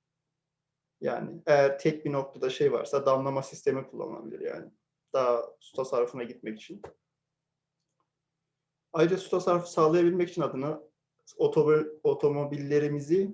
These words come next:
hortumla yıkamak yerine bir kovaya su doldurup o kovadan, e, o kova yardımıyla yani şey fırça yardımıyla batırıp batırıp yıkayabiliriz yani. Direkt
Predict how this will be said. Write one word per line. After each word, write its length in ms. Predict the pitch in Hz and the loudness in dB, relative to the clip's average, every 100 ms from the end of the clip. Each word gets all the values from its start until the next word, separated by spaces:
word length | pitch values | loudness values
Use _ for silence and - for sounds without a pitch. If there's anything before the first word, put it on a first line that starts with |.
| - | 4
hortumla 460 | 147 147 170 156 | 6 6 2 2
yıkamak 500 | 139 135 151 165 165 | 0 0 0 0 0
yerine 420 | 135 127 170 214 - | 0 0 -2 -4 -8
bir 80 | - | -6
kovaya 300 | - 160 156 | 0 4 4
su 200 | 160 180 | 2 2
doldurup 460 | 165 127 120 151 - _ _ - | 4 4 0 -8 -10 _ _ -8
o 140 | - | -4
kovadan, 520 | - 160 156 175 - _ 165 | 4 6 6 4 -2 _ -4
e, 260 | 127 123 - - _ | -4 -4 -8 -14 _
o 160 | - 170 | -6 -2
kova 260 | 156 135 | 0 2
yardımıyla 680 | 131 123 120 120 123 139 - - _ - | 2 0 -2 -4 -2 -2 -2 -14 _ -2
yani 420 | 127 117 117 - | -2 -2 -8 -14
şey 220 | - 131 | -8 -6
fırça 340 | 123 - 147 143 | -6 -6 -2 0
yardımıyla 720 | 120 110 113 120 139 139 - | 0 0 -4 -6 -4 -4 -2
batırıp 360 | 139 - - - | -4 -4 -10 -10
batırıp 340 | - - - | -10 -10 -10
yıkayabiliriz 640 | 135 - 139 139 131 113 | -12 -2 -2 -2 -6 -6
yani. 200 | 101 92 - _ _ _ _ _ _ _ _ _ | -10 -12 -14 _ _ _ _ _ _ _ _ _
Direkt 260 | - 120 113 | -6 -6 -6